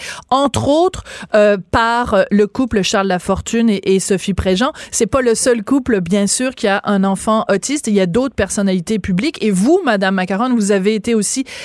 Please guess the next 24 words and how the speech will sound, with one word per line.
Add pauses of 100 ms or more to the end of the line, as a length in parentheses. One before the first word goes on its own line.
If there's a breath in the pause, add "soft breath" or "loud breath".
(160 loud breath)
très
vocale
à
ce
sujet-là.
C'est
que (260 loud breath)
il
y
a, (140)
euh, (300)
une
certaine (100)
offre (120)
qui
est
pas
suffisante,
mais
qui
existe,
jusqu'à
dix-huit
ans